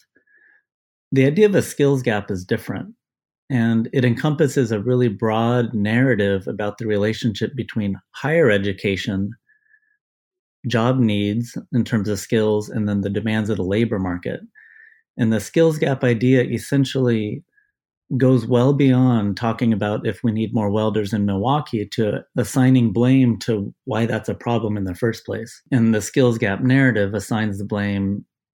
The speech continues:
in the educational sector. And so when people talk about the skills gap in a place like Wisconsin,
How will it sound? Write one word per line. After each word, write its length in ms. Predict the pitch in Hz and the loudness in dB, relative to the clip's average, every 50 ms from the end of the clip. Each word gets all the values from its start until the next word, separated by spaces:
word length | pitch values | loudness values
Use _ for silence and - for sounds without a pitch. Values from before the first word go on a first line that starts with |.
| _ _ - | _ _ -6
in 260 | 123 113 113 120 113 | -4 -2 -2 -2 -2
the 120 | - - | -2 -2
educational 640 | - 110 110 110 104 - - 107 101 - - 104 92 | -2 -2 -4 -4 -6 -2 -2 -2 -2 -2 -6 -6 -6
sector. 560 | - - 110 - - - - - 69 127 - _ - - - _ _ _ _ _ _ _ _ _ _ _ _ _ _ _ _ _ | -6 -6 -8 -8 -6 -8 -8 -8 -8 -10 -14 _ -20 -20 -20 _ _ _ _ _ _ _ _ _ _ _ _ _ _ _ _ _
And 200 | 123 110 101 98 | -4 -4 -4 -4
so 480 | - - 117 110 107 107 104 104 - - _ | -2 0 0 2 2 0 -2 -4 -8 -14 _
when 180 | - 139 117 107 | 0 0 0 0
people 300 | 95 - 180 180 180 151 | 0 -2 -2 0 0 -2
talk 320 | - - - 151 147 - | -2 -2 -4 -4 -2 -2
about 240 | 143 120 117 110 110 | -2 0 0 -2 -2
the 100 | - 117 | -2 -6
skills 400 | 107 - - - 131 127 120 117 | -6 -4 -4 -2 0 0 0 -2
gap 300 | 117 113 104 98 98 - | -2 -2 -2 -2 -4 -6
in 80 | 113 107 | -8 -8
a 40 | 95 | -8
place 320 | - - 120 113 107 - | -6 -4 -4 -4 -4 -4
like 200 | 110 101 - - | -6 -6 -4 -6
Wisconsin, 840 | 104 95 - - - 135 135 139 139 131 - 104 95 92 92 98 | -8 -8 -8 -6 -2 0 0 0 0 -2 -2 -4 -4 -4 -4 -6